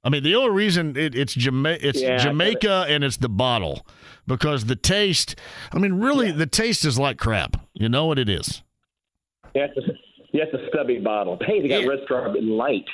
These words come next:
Speaker 2: now.
Speaker 1: Yeah, well, it's a, it's the
Speaker 2: Um,
Speaker 1: same like Rolling Rock. Like, Rolling Rock tastes horrible, but you got a green bottle, and everybody thought in the nineties it was cool holding it.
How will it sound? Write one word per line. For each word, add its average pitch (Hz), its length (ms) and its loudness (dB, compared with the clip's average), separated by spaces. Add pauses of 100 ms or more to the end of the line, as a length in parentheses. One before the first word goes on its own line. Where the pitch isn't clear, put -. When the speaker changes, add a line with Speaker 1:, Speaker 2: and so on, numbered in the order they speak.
Speaker 2:
now. 120 120 0
Speaker 1:
Yeah, 262 180 2
well, 240 240 0
it's 247 160 2
a, 269 60 0
it's 240 240 0
the - 60 2
Speaker 2:
Um, - 60 2
Speaker 1:
same 294 220 2
like 247 180 2
Rolling 214 340 2
Rock. 120 220 0
Like, 160 160 0
Rolling 254 380 2
Rock 202 260 0
tastes 180 300 0
horrible, 180 480 2
but 139 160 0
you 143 60 0
got 143 120 0
a 135 40 0
green 196 380 2
bottle, 170 580 2
and 131 260 0
everybody 175 400 0
thought 160 300 0
in 127 40 -4
the 143 60 0
nineties 143 500 2
it 135 60 0
was 120 120 -2
cool 143 280 0
holding 104 340 0
it. 60 100 -8